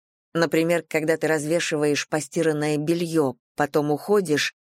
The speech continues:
а, вернувшись домой, вдыхаешь запах марсельского мыла. Или когда покупаешь новый компьютер и загружаешь текстовый редактор.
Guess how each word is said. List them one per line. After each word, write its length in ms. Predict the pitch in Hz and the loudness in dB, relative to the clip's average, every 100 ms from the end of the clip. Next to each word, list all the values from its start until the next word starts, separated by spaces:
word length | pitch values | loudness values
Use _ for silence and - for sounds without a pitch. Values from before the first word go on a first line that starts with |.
| _ _ | _ _
а, 180 | - 160 | 0 0
вернувшись 580 | 156 165 170 175 - 151 | 2 2 0 -2 -2 -2
домой, 560 | 165 160 175 208 196 - _ _ - | 0 0 0 -2 -4 -16 _ _ -4
вдыхаешь 520 | 170 196 262 247 185 | 0 0 2 0 0
запах 540 | 185 196 185 165 - - _ | -2 0 -2 -4 -6 -12 _
марсельского 960 | 175 175 165 - 185 170 - 180 170 | 0 0 -2 -2 0 -2 -2 0 2
мыла. 560 | 185 196 214 156 135 131 _ _ _ _ _ _ _ _ _ | 2 2 2 2 0 -4 _ _ _ _ _ _ _ _ _
Или 220 | 214 226 | 2 2
когда 300 | 220 208 233 | 0 0 0
покупаешь 560 | 220 196 196 208 190 190 | 0 -2 0 0 0 0
новый 360 | 208 196 190 - | 0 0 -2 -2
компьютер 760 | 202 202 185 156 143 147 135 - _ | -4 -2 0 0 0 -2 -4 -6 _
и 100 | 147 | -2
загружаешь 680 | 147 151 160 151 180 175 - - | 0 2 2 2 0 0 -2 -4
текстовый 580 | - 165 - - 151 160 | -2 -2 -2 0 2 2
редактор. 680 | 170 165 135 - 131 113 | 2 0 -2 -6 -10 -10